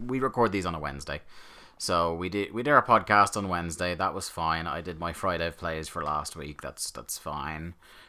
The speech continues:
So the, the, the, those I'm used to. Saturday we did, um, um, I, as I think I mentioned before, I've been on the Doctor Keith Presents show over at Wrestling Observer dot com.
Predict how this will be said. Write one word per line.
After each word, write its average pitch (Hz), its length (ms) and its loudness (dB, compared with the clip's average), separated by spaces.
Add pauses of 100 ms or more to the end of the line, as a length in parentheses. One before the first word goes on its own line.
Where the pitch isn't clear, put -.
(140)
So 71 640 -4
the, 78 180 -10 (160)
the, 87 140 -6 (180)
the, 101 160 2
those 131 260 6
I'm 127 140 4
used 104 320 0
to. 92 280 -2
Saturday 127 640 6
we 107 220 2
did, 95 320 0
um, 82 640 0 (1040)
um, 85 400 -2
I, 101 180 0
as 101 220 2
I 98 80 2
think 98 180 -6
I 90 60 0
mentioned 82 340 -4
before, 78 340 -2
I've 80 200 0
been 87 140 -4
on 85 160 -2
the 80 180 -8
Doctor 90 280 -2
Keith - 280 -12
Presents 90 360 -4
show 76 360 -4
over 76 240 -2
at - 60 -2
Wrestling 78 280 -6
Observer 73 380 -6
dot 73 180 -2
com. 80 320 -2